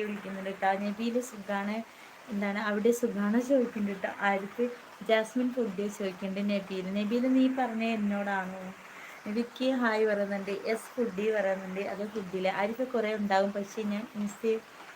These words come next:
അതല്ല പറയുന്നുണ്ട് ട്ടോ സിലു. അതന്നെ. ഉം, ഇവിടെ സുഖം. എന്ന് സുഖായിരിക്കട്ടെ നബീലു. നബീലു ഫുഡ് കഴിക്കുന്നുണ്ട്. വലിയ ചാനലുണ്ട് സിലു. അതെ. അയിന് ഇൻസ്റ്റയിൽ ഞാൻ പോയില്ല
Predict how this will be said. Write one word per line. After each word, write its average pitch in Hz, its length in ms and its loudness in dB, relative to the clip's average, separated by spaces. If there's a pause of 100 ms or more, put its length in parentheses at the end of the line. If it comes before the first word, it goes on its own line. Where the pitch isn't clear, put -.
(100)
അതല്ല 226 460 2
പറയുന്നുണ്ട് 247 500 2 (100)
ട്ടോ 285 120 6
സിലു. 240 400 2
അതന്നെ. 196 480 0 (600)
ഉം, 208 520 0
ഇവിടെ 220 320 2
സുഖം. 202 400 0 (180)
എന്ന് 208 220 2
സുഖായിരിക്കട്ടെ 220 760 0
നബീലു. 190 540 -2 (520)
നബീലു 240 340 2
ഫുഡ് 233 340 2
കഴിക്കുന്നുണ്ട്. 202 420 2
വലിയ 214 220 2
ചാനലുണ്ട് 208 580 2
സിലു. 190 320 -4 (180)
അതെ. 180 180 0 (420)
അയിന് 220 340 4
ഇൻസ്റ്റയിൽ 226 680 2
ഞാൻ 220 300 0 (1160)
പോയില്ല 214 400 0